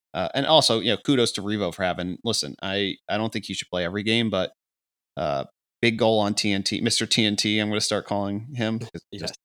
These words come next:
Speaker 1: he performs when the Rangers are on T N T. So, and I think they're gonna run with that too. So that's pretty cool. And, uh, whether he's in or out of the lineup, he's, uh, he's just makes his team better with his presence, right? So,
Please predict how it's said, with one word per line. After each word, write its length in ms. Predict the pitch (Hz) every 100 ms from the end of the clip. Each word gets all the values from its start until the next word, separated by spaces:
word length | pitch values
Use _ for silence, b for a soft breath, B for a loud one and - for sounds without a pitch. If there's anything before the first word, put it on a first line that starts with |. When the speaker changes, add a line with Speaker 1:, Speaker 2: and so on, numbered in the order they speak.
| _ -
Speaker 1:
he 80 |
performs 500 | 95 101 - 107 107
when 80 | 104
the 80 | 98
Rangers 340 | 101 110 107
are 80 | 110
on 100 | 110
T 180 | 107 113
N 140 | 120 110
T. 260 | 139 101
So, 300 | - 67 107 -
and 80 | 104
I 40 |
think 180 | 104 98
they're 120 | 101
gonna 140 | 98 92
run 140 | 90
with 120 | 95
that 200 | 87 -
too. 160 | 90 69
So 120 | -
that's 180 | 69 -
pretty 200 | - 87 -
cool. 300 | 110 139 92
And, 160 | 87 - _ _ _ _ _ _ 92
uh, 160 | 87
whether 240 | 92 101 101
he's 180 | 107
in 120 | 110 120
or 120 | 101
out 140 | 107
of 80 | 95
the 60 | 92
lineup, 340 | 92 110 139 101
he's, 280 | 95 92
uh, 320 | 95 95 101 98 _ _ _ _ _ -
he's 200 | 104 104
just 220 | 101 -
makes 200 | 98 -
his 120 | 95
team 420 | - 95 95 101 - -
better 240 | 98 104
with 160 | 107 104
his 140 | 107
presence, 440 | - 90 78 - 76
right? 200 | 80 -
So, 400 | - 92 90 78